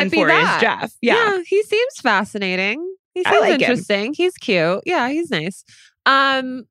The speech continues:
Speaker 1: we also get some more, okay, Mauricio and Kyle foreshadowing. So Dorit, Kyle gets, um, recruited by P K to, to go on a phony lunch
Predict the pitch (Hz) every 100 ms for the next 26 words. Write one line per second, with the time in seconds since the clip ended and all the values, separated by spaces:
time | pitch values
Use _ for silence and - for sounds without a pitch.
0 | _ 302 285 - 302 - 440 - 302 -
1 | - 262 240 226 208 202 190 190 185 -
2 | - 180 160 - - 196 185 185 196 -
3 | 233 233 240 - 202 - 175 156 131 135
4 | - - 120 160 - - - - - 220
5 | - 254 233 226 220 226 _ _ _ _
6 | _ _ - 220 247 240 294 339 349 -
7 | _ _ _ _ - 254 285 311 339 294
8 | 262 - - 226 202 190 185 - 190 -
9 | 185 180 180 170 - 180 180 156 147 151
10 | - 170 156 156 151 147 - - 151 -
11 | _ _ _ - 196 202 185 - 185 196
12 | 185 147 117 -